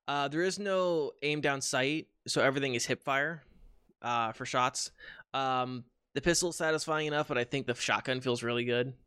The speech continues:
The shotgun was a, was a blast to use. Um, and, uh, another nice touch that they added was instead of a hud, like an actual character hub,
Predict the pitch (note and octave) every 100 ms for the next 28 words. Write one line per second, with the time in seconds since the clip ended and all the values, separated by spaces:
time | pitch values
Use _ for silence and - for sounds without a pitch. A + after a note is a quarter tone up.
0 | - - A#2 A#2+ A#2 A2+ A2+ F2+ A2+ A2+
1 | G#2+ G#2 _ - - - - - - C3+
2 | B2+ B2+ A2+ A2+ A#2 - - - - -
3 | - C3 A#2+ A#2+ A#2+ C3+ - - - -
4 | - - - _ A#2 A2+ G#2+ G#2 G2 A#2+
5 | - - - - - - - - - -
6 | - - - - - - - - _ C#3+
7 | C#3 C3 B2+ B2 C#3 D#3+ D#3 C#3+ - D3+
8 | C#3+ C#3+ B2+ - _ G#2+ A2+ C3+ D#3+ F3+
9 | D#3 C3+ C3 B2+ A#2+ A#2+ - B2 D3 D#3
10 | C3+ A2+ - - A2+ A#2+ D3 F3+ - _
11 | _ _ _ _ B2 B2+ B2 A#2+ A#2 B2
12 | A#2 A#2 C#3+ D#3 D#3+